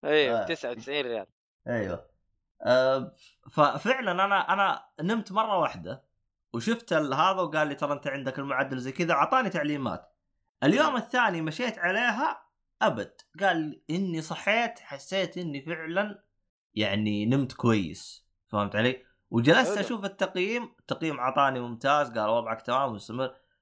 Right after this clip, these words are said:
Speaker 2: فعلا يعني التعليمات اللي يعطيك إياها ويجلس كل شوي يعطيك، و-، والمميز كمان التعليمات يعطيك إياها، يكتب لك تحت: "هذه التعليمات مصدرها من كذا، كذا، كذا، كذا، كذا، كذا، كذا." يعني حتى الأشياء اللي يقول لك إياها سويها،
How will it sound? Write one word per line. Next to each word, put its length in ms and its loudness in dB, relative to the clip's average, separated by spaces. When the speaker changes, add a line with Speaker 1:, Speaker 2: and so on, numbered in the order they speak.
Speaker 2:
فعلا 360 2
يعني 160 -6
التعليمات 500 -6
اللي 120 -2
يعطيك 300 -8
إياها 480 2
ويجلس 440 -4
كل 100 -10
شوي 200 -6
يعطيك، 440 -6
و-، 260 2
والمميز 600 2
كمان 460 -2
التعليمات 440 0
يعطيك 300 -4
إياها، 140 2
يكتب 300 -4
لك 120 -6
تحت: 400 -4
"هذه 300 4
التعليمات 600 -4
مصدرها 520 0
من 320 -4
كذا، 240 -2
كذا، 220 -6
كذا، 220 -6
كذا، 220 -8
كذا، 200 -16
كذا، 180 -2
كذا." 280 -6
يعني 380 0
حتى 340 6
الأشياء 320 -4
اللي 140 -4
يقول 160 -8
لك 140 -12
إياها 300 -2
سويها، 760 -8